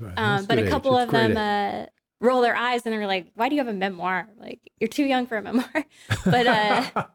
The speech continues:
Speaker 2: then when I tell them what happened, I'm like, they're like, "Okay, yeah, that's a memoir." <laughs> So, but, um, uh,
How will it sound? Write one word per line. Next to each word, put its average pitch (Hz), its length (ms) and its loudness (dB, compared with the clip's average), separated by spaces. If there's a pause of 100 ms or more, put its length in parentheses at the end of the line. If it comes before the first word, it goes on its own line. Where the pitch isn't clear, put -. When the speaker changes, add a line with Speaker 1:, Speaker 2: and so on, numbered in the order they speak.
Speaker 2:
then 269 240 2
when 285 120 0
I 254 60 0
tell 277 260 -2
them 247 200 2
what 214 160 0
happened, 220 680 -4
I'm 196 120 -4
like, 175 300 -4
they're 214 140 0
like, 202 240 -2 (300)
"Okay, 226 160 2
yeah, 220 120 0
that's 208 200 -2
a - 20 -8
memoir." 208 440 -4
<laughs> 247 40 -6 (960)
So, 294 100 2 (1040)
but, 226 280 -4
um, 190 500 -2 (580)
uh, - 40 -4